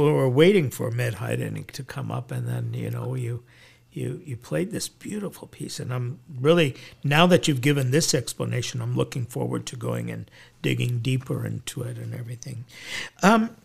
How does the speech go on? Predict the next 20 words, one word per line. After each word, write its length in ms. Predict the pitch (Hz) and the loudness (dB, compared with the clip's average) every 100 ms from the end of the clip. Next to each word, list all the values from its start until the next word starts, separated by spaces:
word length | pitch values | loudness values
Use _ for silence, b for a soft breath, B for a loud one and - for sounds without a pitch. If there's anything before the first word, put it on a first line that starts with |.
| _ - _ _ _ _ _ _ _ _ - | _ -20 _ _ _ _ _ _ _ _ -16
how 140 | - 208 | -8 -6
about 340 | 277 294 - | -4 -4 -4
you? 280 | 269 240 - - _ _ | -2 -2 -4 -16 _ _
How 160 | - 180 | -10 -6
about 320 | 214 214 180 | -4 -6 -4
you? 100 | 156 | -2
What 140 | 147 180 | 0 0
do 80 | |
you 140 | 226 208 | -2 -4
listen 380 | 175 - - 135 | -6 -6 -8 -10
to? 220 | - 135 - _ _ _ _ _ _ _ | -12 -14 -18 _ _ _ _ _ _ _
If 300 | 151 - - | -6 -6 -6
you're 120 | 147 | -4
not 240 | 160 - - | -2 -6 -8
conducting, 600 | 170 156 151 - - 120 | -6 -4 -6 -8 -12 -8
what 160 | 165 | -6
do 60 | 196 | -4
you 140 | 175 | -4
listen 340 | 165 151 - 135 | -6 -8 -10 -12
to? 220 | - | -18